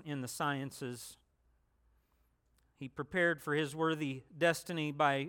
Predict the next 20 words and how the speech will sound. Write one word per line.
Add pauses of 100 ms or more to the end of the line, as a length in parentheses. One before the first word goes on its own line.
writing
farewell
poems
and
letters
to
his
loved
ones.
He (240)
would
receive (120)
a (200)
sash
with
a
thousand
stitches
in
it,